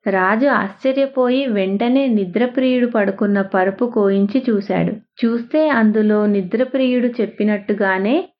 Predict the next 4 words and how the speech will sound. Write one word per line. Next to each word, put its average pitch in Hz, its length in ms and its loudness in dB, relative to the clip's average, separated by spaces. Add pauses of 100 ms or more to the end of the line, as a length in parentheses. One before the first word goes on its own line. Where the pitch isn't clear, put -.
ఏడు 233 260 2
చుట్ల 240 420 -2
వెంట్రుక 220 540 0
కనిపించింది. 202 1040 -2